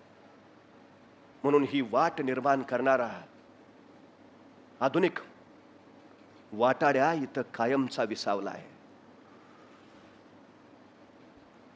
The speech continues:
डोंगर दिसतो त्यावेळी तो आपल्याला अशक्यच वाटतो, पण प्रत्यक्ष ज्यावेळी कामाला सुरुवात होते त्यावेळी तो महाकाय डोंगर सुद्धा शरण येतो. एकटा माणूस हे जर करू शकतो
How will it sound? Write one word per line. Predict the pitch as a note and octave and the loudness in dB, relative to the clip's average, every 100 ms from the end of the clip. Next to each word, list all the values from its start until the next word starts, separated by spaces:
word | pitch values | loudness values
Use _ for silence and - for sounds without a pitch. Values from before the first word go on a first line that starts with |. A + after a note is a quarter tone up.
| - - - - | -20 -20 -20 0
डोंगर | E3+ F#3 G#3+ | 2 4 4
दिसतो | F3+ E3+ - G#3 | 4 -2 0 0
त्यावेळी | G#3+ F#3+ F#3+ | 6 4 6
तो | G3 | 2
आपल्याला | E3+ F3+ F3+ | 2 2 2
अशक्यच | C#3 D#3+ - F#3 - | 0 -6 -6 -8 -2
वाटतो, | B2+ A2+ - G2 D2 - - - - - - - - - - | -2 -2 -8 -12 -12 -20 -20 -20 -20 -20 -20 -20 -20 -20 -4
पण | C#3+ | -4
प्रत्यक्ष | C3 D3+ - G3 - | 0 -2 2 0 2
ज्यावेळी | D#3+ D#3+ | 4 4
कामाला | D#3 C#3+ C#3 C#3+ B2+ | 6 4 6 4 2
सुरुवात | - C3+ D3+ E3+ E3 | 0 -2 4 4 2
होते | C3 C#3 D#3 | -8 0 0
त्यावेळी | - C3 C3+ | 2 0 0
तो | C#3+ | 0
महाकाय | A#2 A2 B2 C3+ | -2 -2 -2 -2
डोंगर | A#2+ B2 C3+ D#3+ D3+ | -2 -2 -2 -2 -2
सुद्धा | - C3 | -2 -4
शरण | A#2 - A2+ G#2+ | -2 -6 -4 -4
येतो. | F#2+ - - - - - - - - - - - - - - - - | -6 -12 -20 -20 -20 -20 -20 -20 -20 -20 -20 -20 -20 -20 -20 -20 -2
एकटा | D#3 D#3 G#3+ | -2 6 6
माणूस | G#3 G#3+ G#3 G3 | 8 4 4 2
हे | |
जर | E3+ D#3+ | 4 4
करू | D3 C#3+ | 4 0
शकतो | C#3 B2 - F#2+ | -2 -10 -12 -16